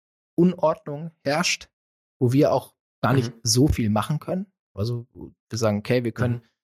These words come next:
Speaker 2: Mhm.
Speaker 1: ähm, sagen, welcher thermischer Komfort ist in dem Gebäude, welche Raumluftqualität, äh, wird bereitgestellt, wie wird die Fläche genutzt, weil Fläche ist ein knappes Gut, das hat irgendwie soziale Verantwortung.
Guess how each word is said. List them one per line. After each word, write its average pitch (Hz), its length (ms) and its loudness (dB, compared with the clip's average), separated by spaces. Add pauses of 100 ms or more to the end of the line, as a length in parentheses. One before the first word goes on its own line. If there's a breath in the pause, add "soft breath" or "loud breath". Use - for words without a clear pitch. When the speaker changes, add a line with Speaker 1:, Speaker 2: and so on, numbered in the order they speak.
(280)
Speaker 2:
Mhm. 110 80 -4
Speaker 1:
ähm, 107 420 -8 (380)
sagen, 107 340 -2
welcher 110 240 -2
thermischer 117 360 -4
Komfort 127 400 -2
ist 131 100 0
in - 80 -10
dem 123 140 -10
Gebäude, 120 420 -2
welche 107 220 -8
Raumluftqualität, 123 1080 -6 (100)
äh, 117 360 -10
wird 120 160 -12
bereitgestellt, 117 680 -4
wie 107 120 -2
wird 120 140 -2
die 117 80 -6
Fläche - 420 -4
genutzt, 127 560 0
weil 113 80 -10
Fläche 127 320 -10
ist 120 160 -2
ein 120 80 -6
knappes 120 400 -4
Gut, 170 240 2
das 107 160 -6
hat 113 160 -10
irgendwie 117 260 -12
soziale 120 460 -2
Verantwortung. 147 680 -6